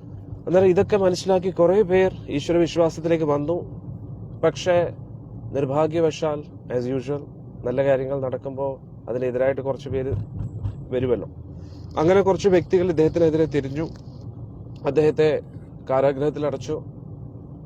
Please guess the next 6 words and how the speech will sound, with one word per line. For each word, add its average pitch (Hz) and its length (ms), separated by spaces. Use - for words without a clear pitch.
എന്നിട്ട് 139 500
ശിക്ഷ - 300
വിധിക്കുന്നതിന് 151 520
മുമ്പേ 135 400
അവിടുത്തെ 127 360
ആ 120 260